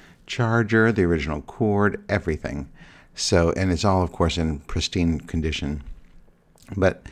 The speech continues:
that was one thing I posted was the iP-, iPad video, but I have several others. Like, I have my iPod collection to do.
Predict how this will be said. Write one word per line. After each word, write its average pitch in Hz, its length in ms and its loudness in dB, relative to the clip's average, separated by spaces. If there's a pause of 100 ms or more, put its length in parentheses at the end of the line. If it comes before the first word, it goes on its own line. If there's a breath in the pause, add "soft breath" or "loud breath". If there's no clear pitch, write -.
(300 loud breath)
that 113 180 2
was 101 160 2
one 101 220 4
thing 95 100 4
I 85 80 4
posted 82 380 -2
was 82 200 -2
the - 180 -4
iP-, 85 500 0
iPad 80 460 0
video, 78 340 0
but 78 120 -2
I 82 60 0
have 90 260 2
several 85 360 2
others. 80 280 2
Like, 82 120 -6 (280)
I - 40 -4
have 85 160 0
my 78 260 -2
iPod 87 500 0
collection 85 440 -4
to 80 80 -2
do. 78 340 0